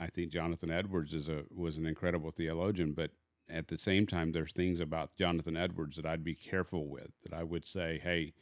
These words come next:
you know, understand this is, you know, these are the things you need to be thinking about when you read Jonathan Edwards." You know,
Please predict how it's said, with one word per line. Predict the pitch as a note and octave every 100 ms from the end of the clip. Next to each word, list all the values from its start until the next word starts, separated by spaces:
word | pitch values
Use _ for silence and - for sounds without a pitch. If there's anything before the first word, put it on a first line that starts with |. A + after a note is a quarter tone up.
| _ _ _ -
you | F2+
know, | E2+ E2
understand | G2 F#2 - F#2+ F#2+ D#2+ D2+ E2
this | E2+ -
is, | F2 D#2
you | E2 E2+
know, | D#2
these | F2 E2+
are | F2
the | E2
things | F2 E2+
you | E2
need | E2
to | D#2+
be | E2
thinking | - F#2 F#2 E2+
about | D#2+ D2+ D#2
when | F2+
you | F2
read | E2+ D#2+
Jonathan | E2+ E2 D#2+ E2+
Edwards." | E2+ D#2+ C#2+ - -
You | G#2
know, | F2+